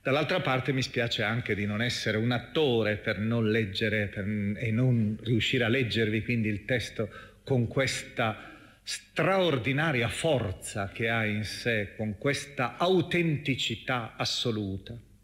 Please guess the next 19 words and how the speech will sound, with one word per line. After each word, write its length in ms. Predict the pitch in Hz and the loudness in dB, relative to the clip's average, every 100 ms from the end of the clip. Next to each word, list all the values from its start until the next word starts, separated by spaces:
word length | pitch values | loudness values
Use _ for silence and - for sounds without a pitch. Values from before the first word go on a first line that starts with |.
| _ _ _ _ _ - - - - - - | _ _ _ _ _ -20 -14 -10 -8 -8 -6
Il 280 | 151 143 - | 0 0 2
tuo 300 | 202 226 208 | 4 6 6
vanto, 800 | 170 170 143 139 123 - 131 127 | 4 2 2 0 -2 0 2 2
Israele, 760 | 139 120 131 139 160 175 160 139 | 0 0 2 2 2 2 2 2
sulle 360 | - 147 143 | 2 2 2
tue 280 | 143 208 185 | 4 6 6
alture 880 | 156 143 - 143 127 123 120 113 117 | 4 2 2 2 4 2 2 0 -4
giace 560 | 113 135 139 - 131 | 0 0 2 0 -2
trafitto. 920 | - 131 110 117 101 - - 110 101 - - - - _ _ _ _ | 0 -2 -2 -2 -4 -6 -8 -6 -8 -14 -20 -20 -20 _ _ _ _
Perché 560 | - 196 147 - 156 107 | 0 0 0 0 2 2
sono 340 | - 113 110 | 0 0 -2
caduti 440 | 104 113 110 104 110 | 0 0 0 -2 0
gli 100 | 107 | 0
eroi? 540 | 107 101 95 92 98 98 - - - _ _ _ _ _ _ _ _ _ _ | 2 0 0 -2 -6 -8 -18 -20 -20 _ _ _ _ _ _ _ _ _ _
Non 260 | - 170 196 | -2 2 2
fatelo 480 | - 185 180 175 175 | 2 0 2 2 2
sapere 560 | - 165 170 160 143 | 0 0 2 2 2
in 160 | 131 131 | 2 0
Gat. 460 | 120 127 107 101 | 0 0 -2 -6